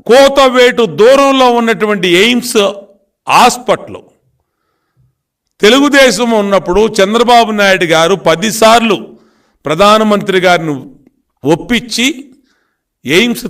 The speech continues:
తీసుకొచ్చి మొదలు పెడితే కృష్ణానది ఒడ్డున పక్కనున్న ఎయిమ్స్కి నీరివ్వలేనటువంటి చవట సన్నాసులు, దద్దమ్మలు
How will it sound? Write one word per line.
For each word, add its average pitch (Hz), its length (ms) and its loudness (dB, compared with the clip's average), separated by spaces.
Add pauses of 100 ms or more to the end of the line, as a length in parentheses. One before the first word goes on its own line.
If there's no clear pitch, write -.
తీసుకొచ్చి 208 600 -4 (500)
మొదలు 160 360 -2
పెడితే 190 400 0 (680)
కృష్ణానది 277 920 2
ఒడ్డున 254 460 0
పక్కనున్న 240 640 -2
ఎయిమ్స్కి 208 960 0 (420)
నీరివ్వలేనటువంటి 214 1400 2
చవట 190 800 0
సన్నాసులు, 190 1080 -2
దద్దమ్మలు 151 880 -4